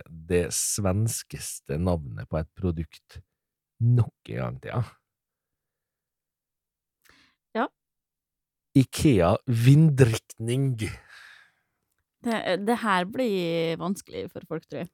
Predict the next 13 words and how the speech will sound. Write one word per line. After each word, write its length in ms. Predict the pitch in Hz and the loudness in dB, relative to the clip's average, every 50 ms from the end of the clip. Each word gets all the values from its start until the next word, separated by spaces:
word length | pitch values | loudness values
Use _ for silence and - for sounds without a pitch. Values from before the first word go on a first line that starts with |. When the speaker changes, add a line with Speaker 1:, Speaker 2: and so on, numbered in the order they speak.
| _ _ - | _ _ 6
Speaker 1:
Nummer 320 | 131 131 127 123 131 135 | 8 8 10 10 8 8
én. 340 | 123 90 82 64 58 65 - _ _ - _ _ _ _ _ _ _ _ _ _ _ _ _ _ - | 6 4 -2 -6 -6 -10 -14 _ _ -20 _ _ _ _ _ _ _ _ _ _ _ _ _ _ 0
Den 120 | 110 113 | 2 4
måler 240 | 123 135 147 147 131 | 6 6 6 6 4
ikke 160 | - - 85 | 2 0 -2
vindretning. 640 | 101 120 139 156 139 110 - _ - - - 175 - - - _ | -2 0 0 0 0 -2 -4 _ -8 -6 -6 -4 -6 -8 -10 _
Speaker 2:
Nei. 320 | - 339 339 370 403 415 403 392 - - _ _ - - - _ _ - - - | -6 -2 0 2 4 4 2 0 -4 -12 _ _ -18 -18 -18 _ _ -14 -12 -12
<laughs> 480 | - - - _ _ _ _ _ - | -12 -14 -16 _ _ _ _ _ -12
Speaker 1:
Og 80 | 170 - _ _ _ _ _ - | -12 -12 _ _ _ _ _ 4
Speaker 2:
Mens 180 | 175 147 147 | 6 8 10
Speaker 1:
nummer 180 | 147 143 147 139 | 10 12 10 10
to. 280 | - - 151 147 160 170 - _ _ _ _ _ _ _ - | 8 6 2 2 2 0 -2 _ _ _ _ _ _ _ -6
Hvorfor 600 | - - 370 370 - - - - - 147 196 247 | -2 0 0 0 -2 -6 -8 -2 0 2 2 2